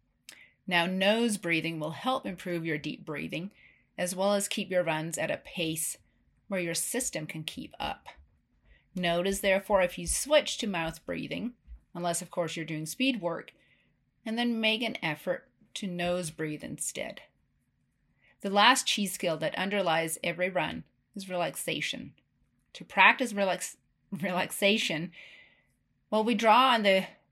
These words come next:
preceding three chi skills. The more we can relax in our muscles when we run,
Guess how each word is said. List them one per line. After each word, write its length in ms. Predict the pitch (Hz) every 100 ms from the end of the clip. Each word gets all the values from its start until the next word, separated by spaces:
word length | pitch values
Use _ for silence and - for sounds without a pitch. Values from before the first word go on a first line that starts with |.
| _ -
preceding 560 | 240 220 226 220 208
three 300 | 202 190 180
chi 240 | - 269 302
skills. 540 | - - - - - _ _ _ _ -
The 100 | 170
more 400 | 175 180 196 214
we 140 | 233
can 160 | 240 240
relax 560 | 247 214 170 - - -
in 100 | 165
our 160 | 147
muscles 600 | 151 156 156 185 208 -
when 240 | 190 151 143
we 120 | 147
run, 460 | 151 156 156 226